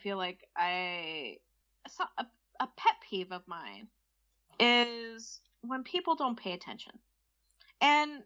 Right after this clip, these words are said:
I'm trying to figure out how to balance that with bandwagoners, or not even bandwagoners, but, like, new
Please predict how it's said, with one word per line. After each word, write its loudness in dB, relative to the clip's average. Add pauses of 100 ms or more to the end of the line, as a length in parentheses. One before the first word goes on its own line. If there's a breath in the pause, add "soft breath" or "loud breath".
(480)
I'm -2
trying -2
to -12
figure -12
out -2
how -6
to -12
balance -6
that -2 (120)
with -12 (160)
bandwagoners, -6 (100)
or 0
not 6
even -8
bandwagoners, -8
but, -10
like, -4 (460)
new 0